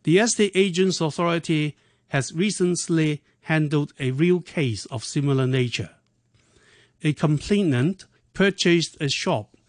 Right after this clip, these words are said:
in an uncompleted shopping mall in the mainland and concurrently signed a rent-back agreement with the management company.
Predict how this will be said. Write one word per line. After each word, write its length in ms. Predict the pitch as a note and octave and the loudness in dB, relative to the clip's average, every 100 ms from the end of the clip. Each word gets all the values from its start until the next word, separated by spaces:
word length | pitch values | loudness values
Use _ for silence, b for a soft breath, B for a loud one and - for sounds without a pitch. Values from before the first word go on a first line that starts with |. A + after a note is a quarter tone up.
| _ - | _ -2
in 160 | D3+ | 2
an 160 | D3 D3 | 2 2
uncompleted 880 | C#3 D3 C3+ C#3+ C#3+ - G3 - E3 | 0 -2 -2 -2 -2 -2 -2 0 -2
shopping 440 | - D#3+ - D3 | -2 -4 0 0
mall 320 | D3+ C#3 C3+ - b b - | 2 2 -2 -8 b b -2
in 160 | D#3+ | 0
the 80 | D#3 | 2
mainland 600 | D3+ E3+ C3+ G2 G#2+ E3+ - _ _ _ _ | 2 2 2 -2 -4 -6 -10 _ _ _ _
and 220 | E3 E3+ D#3 | 0 0 2
concurrently 1000 | D#3 D3+ - G#3 G3 F#3+ E3+ E3+ D#3+ - - | 0 0 2 2 2 0 -2 -2 -2 -8 -12
signed 580 | - - F3 D#3+ D#3 - D3 | -8 -2 2 2 2 -4 -4
a 100 | C3+ | -2
rent-back 600 | D3 E3 D#3+ C3 C#3+ C3+ | 0 0 0 0 0 -2
agreement 560 | A#2+ E3 D#3+ G2+ D#2+ _ _ - | 0 2 2 0 -6 _ _ -8
with 200 | C#3 - | -6 -4
the 60 | C3+ | -2
management 640 | D3+ D#3 D#3 - C#3+ C3+ | 0 2 0 -2 -4 -2
company. 520 | D3+ C#3+ A2+ F2+ - | -4 -2 -4 -8 -16